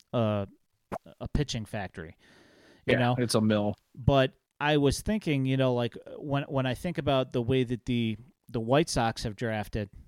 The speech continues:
Speaker 1: and they started off, you know, every year with the first pick, they were drafting top collegiate hitting,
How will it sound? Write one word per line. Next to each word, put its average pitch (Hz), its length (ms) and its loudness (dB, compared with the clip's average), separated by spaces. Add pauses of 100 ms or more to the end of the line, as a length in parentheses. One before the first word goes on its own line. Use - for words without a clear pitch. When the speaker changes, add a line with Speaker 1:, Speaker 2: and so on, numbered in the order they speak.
(560)
Speaker 1:
and 117 600 -2
they 139 180 4
started 123 460 0
off, 120 360 0 (440)
you 123 140 0
know, 113 320 -2 (140)
every 131 280 2
year 123 560 4
with 120 160 -2
the 113 80 -6
first - 460 -2
pick, - 440 -2 (640)
they 120 100 -4
were 120 120 -2
drafting 117 480 -2
top - 400 -6 (580)
collegiate 123 600 -4
hitting, 117 500 -2